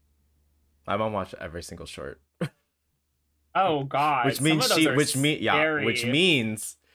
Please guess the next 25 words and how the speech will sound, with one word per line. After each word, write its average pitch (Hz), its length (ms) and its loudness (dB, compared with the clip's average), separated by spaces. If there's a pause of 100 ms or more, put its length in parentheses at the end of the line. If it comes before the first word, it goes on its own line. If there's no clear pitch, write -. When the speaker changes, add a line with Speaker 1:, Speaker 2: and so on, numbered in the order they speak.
(180)
Speaker 1:
and 123 100 -2
I'm 127 80 2
like, 120 140 2
"I 110 80 2
hope 143 220 -2
you 143 80 -2
don't 101 180 0
understand 90 420 -6
what 78 200 -8 (200)
some 87 200 -8
of 80 80 -12
these 82 160 -14
words 71 180 -10
are." 50 340 -12
I 160 60 -8
Speaker 2:
I'm 170 80 -2
Speaker 1:
don't 196 60 -2
think - 20 -8
Speaker 2:
pretty 220 160 -2
Speaker 1:
she 220 60 -4
Speaker 2:
sure 233 140 -2
Speaker 1:
does, 226 60 -4
Speaker 2:
she 233 120 -4
Speaker 1:
though. 208 80 0
Speaker 2:
knows, 180 460 0